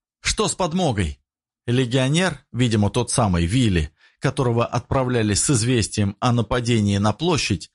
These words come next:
среагировал на командный тон дворянина и торопливо выдал: «Не будет подмоги.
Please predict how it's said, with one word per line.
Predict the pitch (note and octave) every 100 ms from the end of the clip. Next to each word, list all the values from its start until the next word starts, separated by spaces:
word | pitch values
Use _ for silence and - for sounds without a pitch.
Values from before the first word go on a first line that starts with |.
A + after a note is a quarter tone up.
| _ _ _
среагировал | - G#3+ G#3+ F3 C#3 A#2 G#2
на | A2
командный | A2+ C3 B2 A2 A2 A2+
тон | - A#2+ G2
дворянина | A#2+ A#2+ C#3+ F3 E3 D#3 - _ _
и | A#3+
торопливо | A3+ D#3 B2+ C#3+ C3+ B2+
выдал: | A2+ G#2+ D#2 D2 _ _ _ _ _ _ _ C3+
«Не | E3+
будет | F#3+ G3+ B2 -
подмоги. | B2+ A2+ C3 A2 F2